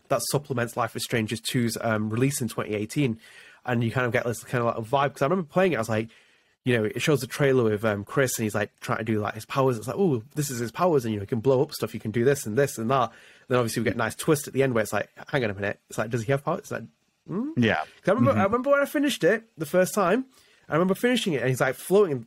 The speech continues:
Speaker 1: Teleconnect floating, and I was like, "Hang on a minute." I was like, "Hang on a
Speaker 2: Right.
Speaker 1: minute." And then it obviously cuts that thing where it's like, you know, Daniel and Sh-,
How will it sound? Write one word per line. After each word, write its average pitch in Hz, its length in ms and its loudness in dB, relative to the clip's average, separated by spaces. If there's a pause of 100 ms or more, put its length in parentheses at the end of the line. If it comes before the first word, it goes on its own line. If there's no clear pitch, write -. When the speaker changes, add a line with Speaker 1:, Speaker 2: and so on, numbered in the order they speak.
Speaker 1:
Teleconnect 143 400 0
floating, 190 260 0
and 110 80 -4
I - 20 -2
was 123 120 -4
like, 123 240 -2 (680)
"Hang 240 360 2
on 131 80 2
a 95 100 0
minute." 95 480 -2 (200)
I 143 40 0
was 143 100 4
like, 151 120 -4
"Hang 117 100 0
on 95 280 4
a 107 140 2
Speaker 2:
Right. - 20 -4
Speaker 1:
minute." 151 440 0 (340)
And 143 120 2
then 143 100 4
it 135 120 -2
obviously 139 280 0
cuts 151 160 -2
that 127 200 0
thing 151 160 0
where 127 120 4
it's - 100 -8
like, 113 200 0
you 120 60 -2
know, 107 100 0
Daniel 110 400 0
and 107 240 -2
Sh-, - 180 -8